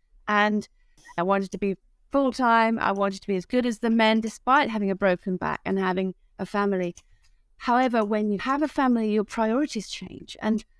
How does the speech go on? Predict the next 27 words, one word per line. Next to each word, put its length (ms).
the 260
cumulative 760
stress 720
of 120
trying 480
to 100
be 240
all 180
things 340
to 160
all 100
people 600
has 460
its 300
toll. 500
And 180
really, 380
we 160
need 340
to 180
be 640
addressing 840
this 240
at 180
the 80
grassroots 840
level. 460